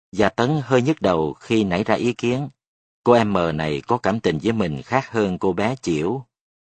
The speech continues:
Em M muốn cho mình được sống thảnh thơi. Và dường như cô em M thương hại, xem Tấn như kẻ bất tài. Thời buổi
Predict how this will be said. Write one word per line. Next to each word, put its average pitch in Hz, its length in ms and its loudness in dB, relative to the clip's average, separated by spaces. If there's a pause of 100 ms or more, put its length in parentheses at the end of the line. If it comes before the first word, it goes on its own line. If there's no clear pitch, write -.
(260)
Em 117 220 2
M 95 40 0 (360)
muốn 135 380 4
cho 120 140 4
mình 82 340 0
được 80 200 -2
sống 143 300 0
thảnh 90 220 -2
thơi. 107 320 -6 (800)
Và 107 140 2
dường 95 220 4
như 120 260 4
cô 120 140 2
em 117 220 2
M 104 40 2 (340)
thương 120 260 2
hại, 71 420 -4 (240)
xem 107 320 2
Tấn 143 200 0
như 117 120 2
kẻ 82 220 -2
bất 127 260 0
tài. 71 380 -2 (840)
Thời 90 220 4
buổi 80 380 0